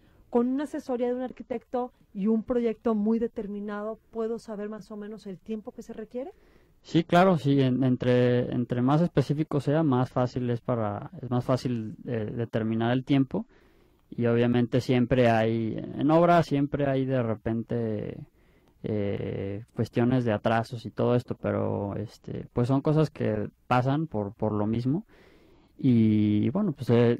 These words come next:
Speaker 2: hay que tener un poquito de paciencia y entender que le, que, que le expliquen bien, que sepa bien lo que está haciendo y que entienda bien lo que va a pasar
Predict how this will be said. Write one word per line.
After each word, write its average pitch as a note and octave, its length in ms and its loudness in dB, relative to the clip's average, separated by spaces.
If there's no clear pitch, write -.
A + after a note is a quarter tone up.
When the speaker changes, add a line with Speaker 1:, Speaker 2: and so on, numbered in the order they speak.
Speaker 2:
hay B2 120 0
que B2+ 100 -2
tener B2 280 0
un B2 60 2
poquito - 280 -4
de B2 80 4
paciencia C3 680 0
y G#2 220 -2
entender A2 540 0
que A2 80 -6
le, G2+ 140 -4
que, G#2 260 -4
que G#2+ 100 -6
le G#2 80 0
expliquen A#2 480 -4
bien, D3 260 2
que A#2 100 -4
sepa A#2+ 260 0
bien A#2+ 200 2
lo A#2+ 80 -2
que - 60 -12
está - 160 -4
haciendo C3+ 460 0
y G#2 220 -2
que G#2+ 120 -2
entienda A2+ 400 2
bien A2+ 300 2
lo A2 100 -2
que - 80 -4
va - 120 -2
a G#2+ 60 -2
pasar E3+ 400 0